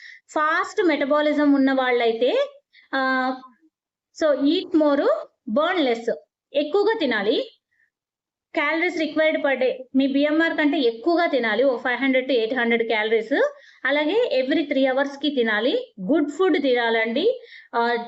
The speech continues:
ఫ్రైడ్ ఐటమ్స్ ని వాటి జోలికి పోకుండా ఎప్పుడైతే హెల్దీ ఫ్యాట్స్ ఇస్తామో, హెల్దీ, ఆ, సారీ,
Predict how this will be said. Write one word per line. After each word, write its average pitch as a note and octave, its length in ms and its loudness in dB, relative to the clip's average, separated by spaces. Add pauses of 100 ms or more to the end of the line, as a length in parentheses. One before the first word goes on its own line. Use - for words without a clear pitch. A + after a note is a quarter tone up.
(220)
ఫ్రైడ్ C4+ 380 -2
ఐటమ్స్ D4 360 2
ని D4 80 2
వాటి A#3 300 -2
జోలికి B3+ 300 0
పోకుండా A#3+ 360 2
ఎప్పుడైతే C4+ 480 2
హెల్దీ C#4 400 0
ఫ్యాట్స్ C4 380 -4
ఇస్తామో, A#3 460 0
హెల్దీ, B3 580 0
ఆ, G3+ 200 2
సారీ, G3 260 0